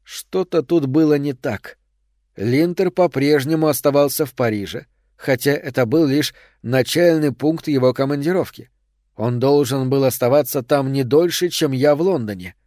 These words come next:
Никто на корабле не видел его после нашего первого спуска. Похоже,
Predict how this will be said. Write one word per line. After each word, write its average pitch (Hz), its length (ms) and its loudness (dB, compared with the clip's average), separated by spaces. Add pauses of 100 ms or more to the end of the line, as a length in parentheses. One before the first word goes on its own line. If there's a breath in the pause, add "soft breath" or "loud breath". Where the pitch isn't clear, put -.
(420)
Никто 139 480 0
на 139 140 0
корабле 127 420 0
не 123 140 -2
видел 127 340 0
его 180 240 0
после 139 380 -2
нашего 160 440 0
первого 131 460 0
спуска. - 540 -12 (520)
Похоже, 135 440 -6